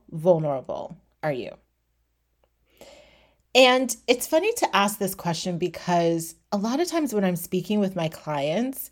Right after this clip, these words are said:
they feel like they are being vulnerable. And I believe that there is sometimes confusion and conflation with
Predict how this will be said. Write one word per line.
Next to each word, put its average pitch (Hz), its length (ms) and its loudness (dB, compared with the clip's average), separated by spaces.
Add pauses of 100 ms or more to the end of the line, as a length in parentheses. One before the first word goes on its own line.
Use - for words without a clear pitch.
(520)
they 226 280 4
feel 262 520 0
like 311 260 2
they 214 360 -2
are 180 400 0
being 151 340 -4
vulnerable. 143 800 -10 (800)
And 247 380 4 (120)
I 277 180 4
believe 254 560 2 (140)
that 185 480 4
there 233 300 2
is 269 240 0
sometimes 180 1160 -2 (340)
confusion 269 920 2
and 185 200 -4
conflation 180 1120 -2 (400)
with 202 560 4